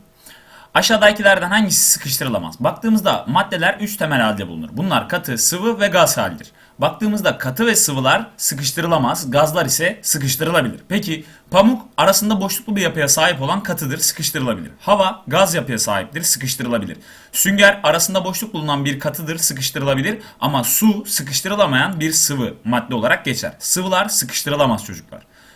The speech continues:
Peki, ikinci soru. Aşağıdaki cümlelerden hangisi yanlıştır diye sorulmuş. Bakalım. Bütün maddeler taneciklerden oluşmuştur. Evet, bütün maddelerin tanecikleri bulunur. Tanecik dediğimiz şey maddenin en küçük yapı taşı atomdur. Maddeler bütünsel yapıya sahiptir.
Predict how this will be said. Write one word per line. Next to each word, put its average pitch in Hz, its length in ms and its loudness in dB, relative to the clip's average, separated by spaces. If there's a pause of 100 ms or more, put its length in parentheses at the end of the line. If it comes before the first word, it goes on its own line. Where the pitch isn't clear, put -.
Peki, 147 440 -2 (200)
ikinci 226 320 2
soru. 117 320 -2 (180)
Aşağıdaki 185 480 2
cümlelerden 180 520 4
hangisi 226 540 2
yanlıştır 151 540 0
diye 101 160 -4
sorulmuş. 101 580 -6
Bakalım. 185 420 -2 (280)
Bütün 208 280 -2
maddeler 208 440 6
taneciklerden 185 600 2
oluşmuştur. 131 560 -4
Evet, 160 300 2
bütün 202 180 -4
maddelerin 156 460 -2
tanecikleri 170 560 0
bulunur. 117 300 0
Tanecik 123 400 -2
dediğimiz 143 360 0
şey 170 100 0
maddenin 143 400 -2
en 160 120 -4
küçük - 240 -8
yapı 147 220 -2
taşı 147 340 0
atomdur. 185 520 2 (840)
Maddeler 190 580 4
bütünsel 214 480 2
yapıya 147 260 0
sahiptir. 95 480 -4